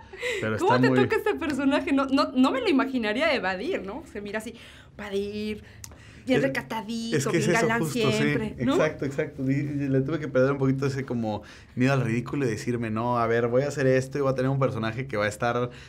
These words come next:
Speaker 1: echándose flatulencias y aparte con el peinado en medio y los lentes y como que ponerme de ñoño, eh,
Speaker 2: Ujú.
Speaker 1: pero bully". Y fue muy divertido hacer este personaje porque también me dejó este Carlos Volado, el director, improvisar, el
Speaker 2: Ah,
Speaker 1: poder
Speaker 2: qué bien.
Speaker 1: como,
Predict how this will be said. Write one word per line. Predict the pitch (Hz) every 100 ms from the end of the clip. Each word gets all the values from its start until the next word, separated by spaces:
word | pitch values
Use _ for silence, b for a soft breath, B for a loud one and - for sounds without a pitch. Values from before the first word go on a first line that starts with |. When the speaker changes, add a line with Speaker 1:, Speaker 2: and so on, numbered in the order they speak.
| B
Speaker 1:
echándose | 120 131 127
flatulencias | 110 - 107 123 127 147 135
y |
aparte | 107 117 127 127
con | 113
el | 107
peinado | 110 110 127
en | 123
medio | 120 120 120 127 120
y |
los | 104 101
lentes | 110 123 135 135 127
y | 117
como | - 104 98
que |
ponerme | 98 107 117 131
de | 117
ñoño, | 113 120 127 139 139 B B B B
eh, | - 107
Speaker 2:
Ujú. | 104
Speaker 1:
pero | 104 101
bully". | 104 135 151 156 160 160 B B B
Y | - 117
fue | 135
muy | 147 156
divertido | 135 117 147
hacer | 143 147
este | 131
personaje | 120 113 120 127 131
porque | 113 107
también | 110 110 117 127
me | 135
dejó | 110 120 120 127 117
este | 113 117
Carlos | 117 120
Volado, | 110 104 107
el | 120
director, | 98 90 101 104
improvisar, | - 113 95 90 87 113 139 120
el | -
Speaker 2:
Ah, | -
Speaker 1:
poder | 98 98
Speaker 2:
qué | 107
bien. | -
Speaker 1:
como, | 127 117 104